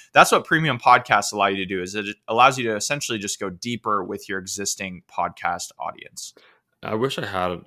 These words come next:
Speaker 2: an example of this, 'cause it's a great idea, especially if, if this is your strong suit, is just delivering things via the spoken word. But that's a great idea for, for widening the revenue.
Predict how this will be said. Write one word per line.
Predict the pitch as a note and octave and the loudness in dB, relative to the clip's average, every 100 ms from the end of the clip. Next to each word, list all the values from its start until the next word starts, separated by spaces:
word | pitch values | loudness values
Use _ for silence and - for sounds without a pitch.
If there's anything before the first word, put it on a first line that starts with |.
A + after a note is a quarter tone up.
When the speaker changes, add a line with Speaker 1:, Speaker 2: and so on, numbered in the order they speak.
| - | -12
Speaker 2:
an | E2+ | -10
example | D#2+ F2 E2 F#2 E2 | -10 -10 -10 -8 -10
of | D#2 - | -12 -16
this, | D#2+ - - - - | -18 -16 -18 -20 -12
'cause | G#2 | -8
it's | F#2+ | -8
a | F2 | -4
great | F#2+ G#2 | -2 0
idea, | F2 D#2+ F2 E2 | -2 -2 -4 -4
especially | - A#2 A2 F2 | -6 -8 -6 -4
if, | E2+ | -4
if | A#1 E2 E2 | -6 -8 -10
this | D#2+ F2 F2 - | -12 -8 -8 -8
is | E2 | -10
your | E2 E2 | -10 -10
strong | - D#2+ D#2 D#2+ | -8 -10 -10 -12
suit, | - F2+ | -10 -8
is | E2+ | -8
just | F2+ - | -12 -12
delivering | D#2+ D#2 E2+ | -10 -8 -8
things | E2 E2 E2 | -8 -12 -10
via | F2 E2 | -8 -8
the | D2+ | -8
spoken | - E2+ F2 | -12 -10 -10
word. | D#2+ D2+ E2 G2+ - _ - | -10 -8 -8 -12 -20 _ -8
But | F#2 - | -8 -4
that's | G2+ G2+ | -4 -4
a | E2+ D#2 F2+ _ F#2+ | -8 -10 _ _ -18
great | F#2 E2 E2+ E2+ | -16 -8 -6 -6
idea | D#2 D#2+ D#2 E2+ | -10 -10 -10 -8
for, | - F#2 E2 D#2 - _ | -4 -2 -2 -4 -10 _
for | - E2+ | -8 -6
widening | E2 E2 E2 D2+ | -2 -4 -4 -8
the | D2+ | -8
revenue. | D#2 D2+ D2+ D#2+ | -8 -8 -10 -12